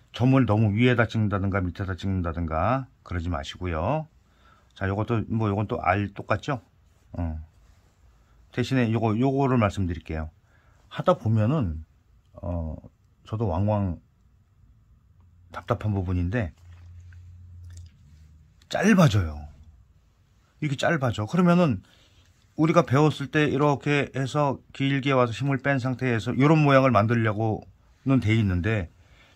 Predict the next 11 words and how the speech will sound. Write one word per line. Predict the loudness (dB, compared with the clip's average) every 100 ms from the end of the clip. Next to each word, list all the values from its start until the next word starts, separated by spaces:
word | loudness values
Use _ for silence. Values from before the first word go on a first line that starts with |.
| _
이렇게 | 0 0 -2
길게 | 2 4 4
그어야 | 4 4 2
돼요. | 0 -4 -6 -12 _ _ -4
그래서 | -2 -2 -4 -8 _ _ -2
좀 | -2 0
간격을 | 2 2 4 2
좀 | 0 0
더 | 0
넉넉하게 | 0 0 -2 -4 -8 -6
띄어서 | -2 -2 0 -2 -4